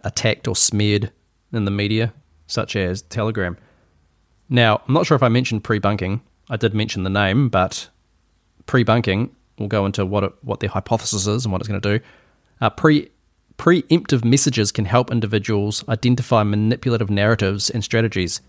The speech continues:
i e the claims that, what it says here, jabs are unnatural, or that refugees steal <laughs> jobs. Okay, okay. Um, are,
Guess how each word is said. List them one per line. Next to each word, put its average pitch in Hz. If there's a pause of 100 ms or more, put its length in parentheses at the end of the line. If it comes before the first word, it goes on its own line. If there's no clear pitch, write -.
(460)
i 107
e 107
the 104
claims 110
that, 104 (560)
what 101
it -
says 95
here, 92
jabs 101
are 95
unnatural, 95 (320)
or 110
that 104
refugees 98
steal 104
<laughs> -
jobs. - (180)
Okay, - (260)
okay. 175 (540)
Um, 151 (920)
are, 196